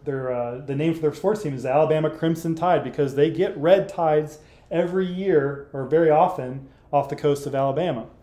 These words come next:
So we, we see harmful algae blooms and red tide all over the place in modern times. And he thinks maybe this is what happened here. And what this would have done is it would have leached all the oxygen and would have killed the fish, 'cause it would have taken all the oxygen out of the water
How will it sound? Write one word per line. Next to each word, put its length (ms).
So 200
we, 300
we 160
see 640
harmful 340
algae 260
blooms 520
and 200
red 220
tide 480
all 160
over 120
the 60
place 300
in 60
modern 260
times. 300
And 100
he 160
thinks 460
maybe 180
this 220
is 100
what 140
happened 320
here. 460
And 140
what 180
this 160
would 120
have 140
done 480
is 140
it 100
would 100
have 140
leached 320
all 160
the 80
oxygen 460
and 100
would 80
have 100
killed 440
the 80
fish, 460
'cause 140
it 220
would 80
have 100
taken 180
all 100
the 60
oxygen 360
out 100
of 60
the 60
water 500